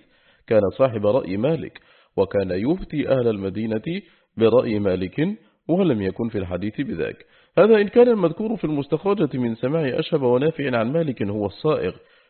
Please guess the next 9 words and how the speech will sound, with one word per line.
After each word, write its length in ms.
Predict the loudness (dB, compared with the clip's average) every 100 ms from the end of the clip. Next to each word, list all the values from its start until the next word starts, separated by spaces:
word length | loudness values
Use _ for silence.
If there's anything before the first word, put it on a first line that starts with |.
| -4
وإن 280 | 0 0 2
كان 280 | 4 4
عبد 320 | 2 -2 -2 -2
الله 360 | -2 -2 -4
بن 200 | -6 -4
نافع 280 | -2 -2 -4
الزبيري 640 | -6 -6 -6 -6 -4 -6 -8
فهو 340 | -6 -6 -6
ثقة. 340 | -8 -10 -10